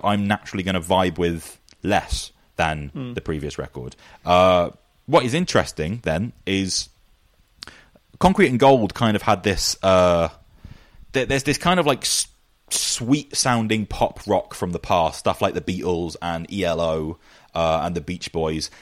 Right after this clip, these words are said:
Speaker 1: and that kind of thing, which the Foo Fighters seem to be kind of drawing more and more on as they kind of get older. Uh, Concrete and Gold had some of that with a harsher, fuzzier kind of aesthetic on it, like stuff like La Di Da.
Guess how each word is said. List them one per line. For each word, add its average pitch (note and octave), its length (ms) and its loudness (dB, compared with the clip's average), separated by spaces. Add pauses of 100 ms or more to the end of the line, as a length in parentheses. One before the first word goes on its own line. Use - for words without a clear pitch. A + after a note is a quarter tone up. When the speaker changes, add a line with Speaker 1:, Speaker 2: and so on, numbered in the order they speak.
(100)
Speaker 1:
and G2+ 120 -4
that A2 120 -4
kind C3 80 2
of A2+ 60 0
thing, A2+ 120 0
which A2 100 -2
the A2 80 0
Foo C#3 160 0
Fighters G#2 300 2
seem A2 140 -4
to - 60 -10
be G#2+ 60 -2
kind G#2+ 140 -2
of F2 80 -8
drawing G2+ 380 2
more F#2+ 260 2
and F2 100 -2
more F2+ 380 0
on C#2+ 260 -6 (380)
as F2+ 160 0
they D#2 100 -4
kind E2 200 -4
of C#2+ 80 -8
get E2 180 -2
older. D#2 460 -4 (400)
Uh, D#2 600 0
Concrete B2+ 300 0
and G#2+ 80 -2
Gold G2+ 240 4
had F#2+ 180 -2
some G2 160 -2
of F#2 40 -2
that E2+ 240 -2
with F#2 140 0
a F2 120 2
harsher, E2 800 0 (400)
fuzzier E2 760 -2
kind D#2+ 160 -8
of D2 60 -10
aesthetic D2+ 500 -8
on D2 160 -8
it, - 240 -14 (380)
like D#2+ 160 -8
stuff - 180 0
like E2 140 0
La D#2+ 180 0
Di D#2+ 140 -8
Da. D2 320 -2